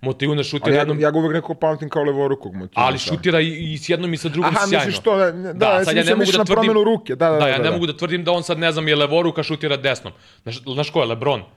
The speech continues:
Speaker 1: LeBron je levoruk, sve radi levom rukom, a desnom igra košarku.
Speaker 2: Mhm.
Speaker 1: A, ko je još beše ono tih pozna-,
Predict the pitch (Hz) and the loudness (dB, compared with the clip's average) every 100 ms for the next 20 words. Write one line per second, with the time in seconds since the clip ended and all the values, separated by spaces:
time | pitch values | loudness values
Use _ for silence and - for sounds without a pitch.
0 | _ - 113 120 139 139 131 135 110 - | _ -10 -4 -2 -2 -2 0 -2 -2 -2
1 | 139 135 139 139 127 139 151 147 131 139 | -2 0 0 -2 -2 -4 -2 -2 -2 -4
2 | 139 135 120 123 113 110 - 107 117 120 | -4 -8 -6 -4 -4 -6 -12 -12 -10 -10
3 | - _ 95 98 101 101 104 107 104 101 | -16 _ -6 -2 0 0 2 2 0 -2
4 | 98 - 135 123 104 110 117 - 113 117 | -6 -10 -8 -6 -8 -8 -10 -8 -10 -10
5 | - 104 - 110 | -12 -14 -10 -10